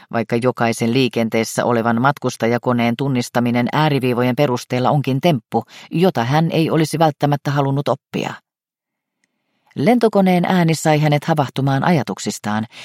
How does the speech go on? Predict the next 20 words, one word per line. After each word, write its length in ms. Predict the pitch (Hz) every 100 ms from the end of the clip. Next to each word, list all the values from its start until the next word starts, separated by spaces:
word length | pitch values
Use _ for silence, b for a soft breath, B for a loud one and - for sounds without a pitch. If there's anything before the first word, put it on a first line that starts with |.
| B -
ja 160 | 123
muistutti, 640 | 127 135 120 110 107 117 113
että 180 | -
hänen 260 | 120 123 117
olisi 280 | 120 120 120
palattava 480 | 135 120 - 120 123
papereittensa 640 | 143 131 120 117 117 120 -
ääreen. 540 | 120 101 - - 151 - _ _ _ _ _ _ _ -
Ensin 400 | 208 233 208 185
kuningatar 480 | 196 185 156 160 160
päätti, 400 | 180 151 - 131
että 180 | - 139
hänen 200 | 135 131
täytyisi 440 | 131 127 131 135
selvittää, 600 | - 156 131 127 - 127
miten 320 | 131 127 135
nuoren 320 | 151 135 131
miehen 300 | 135 135 131
äiti 340 | 123 147 123 139
voi. 200 | 113